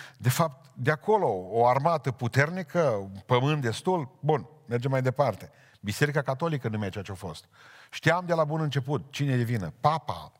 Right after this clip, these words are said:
Satana, el îi adună tot, uh, ecumenismul, înțeles bine. În douăzeci de ani, Biserica Catolică a pierdut o sută de milioane de oameni. Dacă nu, în Europa, dacă nu câștiga o sută de milioane de credincioși din Africa,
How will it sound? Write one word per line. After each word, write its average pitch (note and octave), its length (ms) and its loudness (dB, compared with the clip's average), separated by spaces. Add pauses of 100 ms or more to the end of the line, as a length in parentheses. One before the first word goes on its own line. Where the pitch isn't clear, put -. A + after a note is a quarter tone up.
(300)
Satana, B2+ 720 0
el C3 260 2
îi B2+ 280 2 (260)
adună C#3 440 2
tot, D3+ 460 -2
uh, C3 120 4 (120)
ecumenismul, C#3 1000 0
înțeles C3+ 440 -2
bine. A#2 380 0 (340)
În A#2+ 160 2
douăzeci G3+ 540 4
de D#3+ 120 4
ani, C3 460 0 (400)
Biserica F3 360 2
Catolică E3+ 480 0
a D3+ 40 2
pierdut C#3+ 340 0
o F3+ 60 0
sută F#3 240 -2
de D#3 100 0
milioane D#3 360 2
de C3+ 100 -2
oameni. A2 300 0 (300)
Dacă A#2+ 320 2
nu, F3 260 0
în A2 140 2
Europa, A#2 460 4
dacă A2 220 2
nu A3 140 0
câștiga D#3+ 720 2 (340)
o G2+ 100 -2
sută E3+ 260 0
de D3+ 100 2
milioane C#3+ 460 2
de A2+ 300 0
credincioși A#2 600 0
din G#2+ 420 -4
Africa, B2 600 0